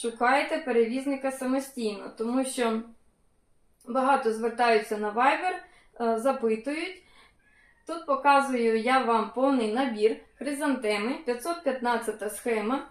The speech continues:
Е, у таких обкладинках завжди вся інформація буде, е, тут на обкладинці схеми і хризантеми. Ось такі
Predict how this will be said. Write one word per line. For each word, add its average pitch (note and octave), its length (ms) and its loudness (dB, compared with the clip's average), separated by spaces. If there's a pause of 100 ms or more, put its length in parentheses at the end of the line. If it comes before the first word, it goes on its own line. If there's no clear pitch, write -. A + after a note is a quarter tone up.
(640)
Е, A#3 400 -2
у D#4+ 140 -4 (1300)
таких C#4 360 -4
обкладинках G#3+ 760 0
завжди B3+ 380 -2
вся C4+ 240 2
інформація A3+ 960 -2
буде, G#3 500 -6 (480)
е, G#3+ 160 -4
тут A3+ 240 -8
на A3+ 140 0
обкладинці A3 640 -2
схеми F#4 460 -4 (800)
і C4 100 -6
хризантеми. C#4+ 880 0 (1800)
Ось E4+ 160 -4
такі D4 560 -2